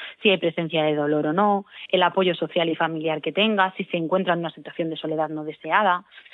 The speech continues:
Porque, como veíamos, ¿no? Debido a este tabú y a las creencias que tenemos en nuestra sociedad,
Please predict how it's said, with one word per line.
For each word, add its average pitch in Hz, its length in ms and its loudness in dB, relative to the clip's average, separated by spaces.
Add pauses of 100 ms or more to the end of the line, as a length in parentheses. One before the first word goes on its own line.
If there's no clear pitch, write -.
(140)
Porque, 190 200 4
como 196 180 4
veíamos, 214 460 4
¿no? 240 100 2
Debido 185 260 2
a 202 60 4
este 208 160 -2
tabú 190 260 2
y 202 80 2
a 180 60 4
las 165 180 2
creencias 175 460 -4
que 185 100 -2
tenemos 190 420 2
en 160 80 -6
nuestra 156 220 -6
sociedad, 175 420 0